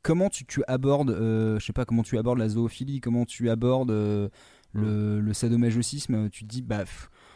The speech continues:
Speaker 1: tu vas pas le faire avec, euh, en mode balade avec des violons, tu vois, c'est aussi, euh,
Speaker 2: <laughs>
Speaker 1: c'est, c'est,
Speaker 2: Ouais.
Speaker 1: c'est aussi,
Speaker 2: Bah,
Speaker 1: c'est,
Speaker 2: et,
Speaker 1: c'est,
Speaker 2: et bah,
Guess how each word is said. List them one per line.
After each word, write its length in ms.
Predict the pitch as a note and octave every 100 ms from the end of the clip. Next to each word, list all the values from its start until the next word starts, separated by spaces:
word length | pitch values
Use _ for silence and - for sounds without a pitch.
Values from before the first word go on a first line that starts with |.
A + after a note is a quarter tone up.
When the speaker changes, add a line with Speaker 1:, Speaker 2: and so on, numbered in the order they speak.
| - - -
Speaker 1:
tu 140 | - A#2
vas 80 |
pas 120 | - C#3
le 60 |
faire 260 | A#2+ D#3 C#3+
avec, 300 | B2 B2 -
euh, 140 | A#2+
en 100 | A#2
mode 220 | A#2+ B2+ A2
balade 300 | A#2+ C3+ C3
avec 180 | A#2
des 100 | A2
violons, 380 | G#2+ A#2+ C#3 C3+ A2+
tu 100 | A#2
vois, 160 | A#2+
c'est 220 | A#2 - A2
aussi, 400 | G#2+ - D3 B2
euh, 220 | A2 G#2+ G#2 - _ _ _
Speaker 2:
<laughs> 560 | - - - - - -
Speaker 1:
c'est, 280 | - C3 B2
c'est, 240 | - -
Speaker 2:
Ouais. 100 | G#2 - - - C3
Speaker 1:
c'est 320 | D3 - D#3
aussi, 200 | C#3+ -
Speaker 2:
Bah, 160 | C#3+ C#3
Speaker 1:
c'est, 220 | - D3
Speaker 2:
et, 40 |
Speaker 1:
c'est, 220 | D3+ - - - -
Speaker 2:
et 100 |
bah, 120 | C#3+